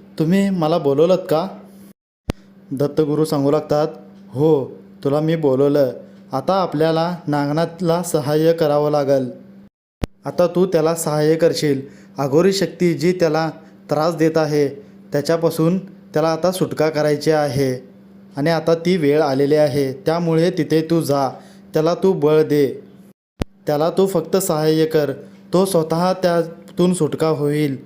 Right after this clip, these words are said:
फक्त त्याला जाणीव करून दे की त्याच्याकडे जे काही शक्ती आहेत ते." जालिंदरनाथ सांगू लागतात, "हो गुरुदेव, मी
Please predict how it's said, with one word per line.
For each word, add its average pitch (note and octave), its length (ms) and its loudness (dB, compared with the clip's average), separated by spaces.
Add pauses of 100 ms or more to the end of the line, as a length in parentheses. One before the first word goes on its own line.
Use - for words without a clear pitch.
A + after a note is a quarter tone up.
(1300)
फक्त F#3 300 -2
त्याला F3+ 380 2
जाणीव D#3+ 400 0
करून E3+ 320 2
दे D3 240 2
की E3 200 -4
त्याच्याकडे F3 480 0
जे D#3 220 0
काही E3 300 0
शक्ती D#3+ 300 -2
आहेत D3 360 0
ते." C#3 440 -2 (760)
जालिंदरनाथ C#3 500 -2
सांगू D3 260 -2
लागतात, D#3 360 0 (480)
"हो E3 180 2
गुरुदेव, D3+ 420 2 (360)
मी D#3+ 100 0